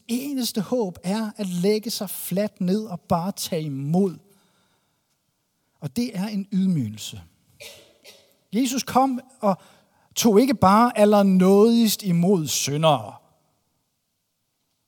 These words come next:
men ophøjede dem. Gjorde tolderne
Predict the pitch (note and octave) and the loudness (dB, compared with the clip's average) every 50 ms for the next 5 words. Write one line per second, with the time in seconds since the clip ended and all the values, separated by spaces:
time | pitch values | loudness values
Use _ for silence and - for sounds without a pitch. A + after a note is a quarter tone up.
0 | _ _ _ _ _ _ _ _ E3+ G3+ A3+ - - - - - - D#3+ A#2 G2+ | _ _ _ _ _ _ _ _ -8 -8 -6 -6 -8 -8 -8 -8 -8 -8 -8 -8
1 | G#2 - - - _ _ _ _ _ _ _ _ _ _ _ _ _ _ _ _ | -10 -16 -20 -20 _ _ _ _ _ _ _ _ _ _ _ _ _ _ _ _
2 | _ _ _ _ _ _ _ _ _ _ _ _ _ _ _ _ _ _ _ - | _ _ _ _ _ _ _ _ _ _ _ _ _ _ _ _ _ _ _ 2
3 | G3+ A3 G#3+ G#3+ A3+ A3 F#3+ - - - _ _ _ _ _ _ _ _ _ _ | 4 4 6 6 6 6 4 2 -4 -16 _ _ _ _ _ _ _ _ _ _
4 | _ _ _ _ - - - - G3 G#3 G#3+ A#3 C4 C4+ B3+ B3 G#3+ F3+ D#3+ | _ _ _ _ -8 -6 0 4 6 6 6 6 4 2 2 2 2 0 0